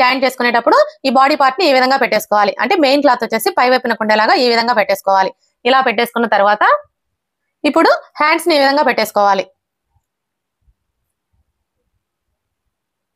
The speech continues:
మనం hands ని ఈ విధంగా పెట్టేసుకున్నప్పుడు hands కి లోతు తీసుకున్న వైపు వచ్చేసి front part వైపునకు ఉండేలాగా చూసుకోవాలి.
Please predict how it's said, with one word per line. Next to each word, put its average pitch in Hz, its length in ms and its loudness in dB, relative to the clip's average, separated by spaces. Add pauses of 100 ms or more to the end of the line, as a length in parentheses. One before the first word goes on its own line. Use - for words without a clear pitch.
(680)
మనం 277 180 2
hands 285 280 -2
ని 311 60 0
ఈ - 60 2
విధంగా 262 260 0
పెట్టేసుకున్నప్పుడు 233 560 0 (300)
hands 302 320 -2
కి 381 120 2
లోతు 285 240 2
తీసుకున్న 247 320 -2
వైపు 240 160 -2
వచ్చేసి 233 320 0
front 262 300 0
part 240 200 -2
వైపునకు 220 280 -2
ఉండేలాగా 226 380 2
చూసుకోవాలి. 196 500 0